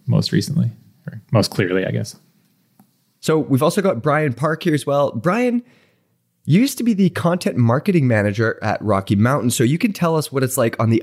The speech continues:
Speaker 2: other side of the fence when Kaz posts some of these prototype photos that maybe these brands wish that they hadn't. Have I ever, did I ever piss you off posting a Rocky Mountain photo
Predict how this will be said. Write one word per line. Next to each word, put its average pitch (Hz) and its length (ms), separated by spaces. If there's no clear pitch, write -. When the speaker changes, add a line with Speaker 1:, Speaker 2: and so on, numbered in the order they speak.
Speaker 2:
other 131 300
side 127 340
of 110 80
the 104 80
fence 98 500
when 104 200
Kaz 117 440
posts 127 300
some 113 140
of 101 80
these 101 160
prototype 104 560
photos 98 500
that 98 300
maybe 104 200
these 95 200
brands 95 420
wish 101 320
that 92 140
they 80 100
hadn't. 104 460
Have 127 160
I 170 100
ever, 269 300
did 135 100
I 170 100
ever 254 140
piss - 320
you 147 100
off 131 240
posting 135 400
a 127 60
Rocky 110 320
Mountain 107 260
photo 120 500